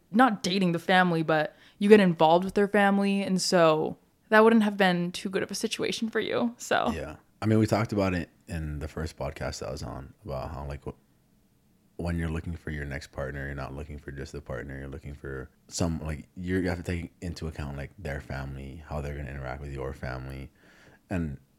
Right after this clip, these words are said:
Speaker 2: you know, one thing I got, I will say is, like, although the mom was in the wrong, I feel like the, her boyfriend was in the wrong as well. I mean, if I'm bringing someone around, if I bring you around, someone that I, I love and I care about a lot, and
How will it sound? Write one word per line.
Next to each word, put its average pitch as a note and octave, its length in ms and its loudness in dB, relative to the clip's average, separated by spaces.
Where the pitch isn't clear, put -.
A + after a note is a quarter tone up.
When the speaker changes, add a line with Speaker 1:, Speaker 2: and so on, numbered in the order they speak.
Speaker 2:
you G2 60 -2
know, F#2 80 4
one F#2 180 4
thing G2+ 100 2
I F2 60 0
got, E2 200 -6
I E2+ 60 -2
will E2 200 -2
say D#2 260 -8
is, D2+ 140 -8
like, C2+ 200 -10
although F#2+ 260 6
the G2+ 60 4
mom D#2+ 340 -2
was F2 140 -2
in F2+ 80 0
the E2 80 -2
wrong, D2 480 -8
I F2 100 -2
feel G#2 200 0
like F#2 260 0
the, E2 120 -4
her F2+ 200 -2
boyfriend D#2+ 380 -2
was D2+ 80 -6
in D2+ 80 -6
the D2 80 -6
wrong C#2 200 -6
as C#2 100 -10
well. D2+ 280 -4
I C#2 100 -4
mean, C#2+ 220 -10
if G2 140 -2
I'm G#2 180 4
bringing G2+ 220 2
someone E2+ 320 -2
around, D2 560 -6
if F2 120 -6
I G#2+ 100 0
bring F#2 240 0
you D#2+ 200 -2
around, B1+ 380 -8
someone D#2 320 -6
that C#2+ 300 -8
I, D#2 80 -6
I - 40 -4
love C#2+ 360 -6
and C2+ 80 -8
I C2+ 80 -10
care C2+ 200 -12
about C#2 280 -8
a - 20 -10
lot, C2 440 -10
and C#2+ 320 -12